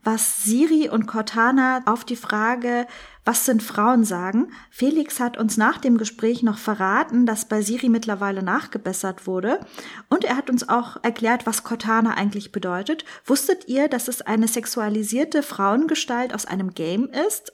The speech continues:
Und so eine Figur nimmt Microsoft als Namenspatronin für ihre Sprachassistenz. Das hat mich doch ganz schön umgehauen.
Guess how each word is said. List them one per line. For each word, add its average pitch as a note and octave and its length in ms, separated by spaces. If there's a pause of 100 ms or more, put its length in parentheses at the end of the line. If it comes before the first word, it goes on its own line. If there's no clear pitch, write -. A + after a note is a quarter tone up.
Und A3 240 (200)
so - 280
eine D4 260
Figur B3 800
nimmt A#3+ 460
Microsoft B3 800
als G#3+ 240
Namenspatronin B3+ 960
für B3 160
ihre G#3+ 160
Sprachassistenz. G#3 1080
Das A#3+ 180
hat - 120
mich A#3+ 140
doch A3 160
ganz B3 200
schön B3 180
umgehauen. A3 600